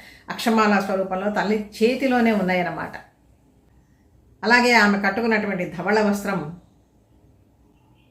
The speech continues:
తుషారహార ధవళ యా శుభ్ర వస్త్రాన్విత, తెల్లగా మంచులాగా స్వచ్ఛంగా ఉండేటువంటి ఆ ధవళ వస్త్రము, ధవళ పద్మము అనేటువంటిది ఆ స్వచ్ఛతకి ప్రతీక,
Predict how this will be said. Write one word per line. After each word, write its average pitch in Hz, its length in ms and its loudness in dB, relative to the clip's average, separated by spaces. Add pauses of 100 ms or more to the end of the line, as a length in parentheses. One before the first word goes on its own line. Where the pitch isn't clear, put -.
(440)
తుషారహార 226 800 4
ధవళ 208 580 0
యా 214 240 0
శుభ్ర 240 300 0
వస్త్రాన్విత, 196 880 -2 (1400)
తెల్లగా 240 480 4
మంచులాగా 226 680 4
స్వచ్ఛంగా 226 540 -2
ఉండేటువంటి 196 540 -2
ఆ 175 120 0
ధవళ 208 340 0 (160)
వస్త్రము, 208 500 -2 (380)
ధవళ 202 460 2
పద్మము 220 380 2
అనేటువంటిది 202 680 -2
ఆ 170 100 -6
స్వచ్ఛతకి 220 560 -6
ప్రతీక, 190 520 -6